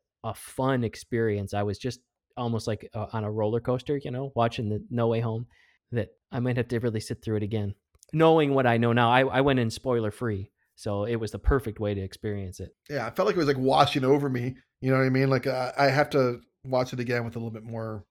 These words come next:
Speaker 2: presence of mind.
Speaker 1: Well, great pick, man. I, uh,
Speaker 2: Thanks.
Speaker 1: really enjoyed this movie. Thank you for having me watch it. I, I probably would have watched it. I get around to watching all these movies eventually, but this one, I really had no desire to because of my,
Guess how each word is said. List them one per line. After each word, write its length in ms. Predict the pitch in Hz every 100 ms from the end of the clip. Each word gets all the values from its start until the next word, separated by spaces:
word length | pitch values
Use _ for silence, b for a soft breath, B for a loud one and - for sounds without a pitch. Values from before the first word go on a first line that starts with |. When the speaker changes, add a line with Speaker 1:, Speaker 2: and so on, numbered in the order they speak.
| -
Speaker 2:
presence 340 | 127 110 110
of 80 | 104
mind. 300 | 107 104 98 _ B
Speaker 1:
Well, 80 | 139
great 240 | 185 214
pick, 200 | 196 196
man. 280 | 175 175 175 -
I, 340 | 143 160 160
uh, 260 | 143 139 139
Speaker 2:
Thanks. 100 | 151
Speaker 1:
really 180 | 165 151
enjoyed 240 | 151 151
this 120 | 139
movie. 220 | 147 147
Thank 300 | - 151 160
you 100 | 156
for 340 | 147 117 110 - B 98 B
having 380 | - 151 170 175
me 120 | 160
watch 340 | 147 139 147 -
it. 200 | 160 -
I, 200 | - 165 - _
I 120 | - 190
probably 640 | - 185 196 185 160 156
would 160 | 143 147
have 100 | 120
watched 400 | 131 135 - 139
it. 120 | 131
I 80 | 160
get 160 | 156
around 320 | 110 107 110 104
to 100 | 104
watching 340 | 107 - 104
all 140 | 101
these 160 | 107 104
movies 260 | 107 101 101
eventually, 440 | 104 104 104 98
but 200 | 98 92 _ _ _ -
this 200 | 175 -
one, 200 | 95 - -
I 80 | 113
really 360 | 117 143 135 120
had 180 | 117 110
no 260 | 123 135
desire 460 | 120 113 113 113 110
to 160 | - 104
because 500 | 107 - - 123 110
of 120 | -
my, 260 | 107 101